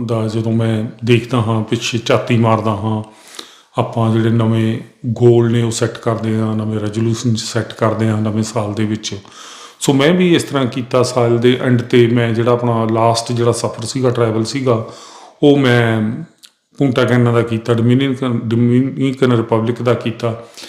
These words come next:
ਤੋ ਜੋ ਮੈਂ ਤੁਹਾਡੇ ਨਾਲ ਸ਼ੇਅਰ ਕੀਤਾ, ਸੋ ਅਗਲੇ ਸਾਲ ਦੇ ਵਿੱਚ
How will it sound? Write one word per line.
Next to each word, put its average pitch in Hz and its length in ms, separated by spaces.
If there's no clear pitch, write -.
ਤੋ 139 100
ਜੋ 127 180
ਮੈਂ 127 140
ਤੁਹਾਡੇ 120 200
ਨਾਲ 117 100
ਸ਼ੇਅਰ 131 300
ਕੀਤਾ, 123 400
ਸੋ 131 380
ਅਗਲੇ 175 240
ਸਾਲ 117 320
ਦੇ 120 100
ਵਿੱਚ 120 520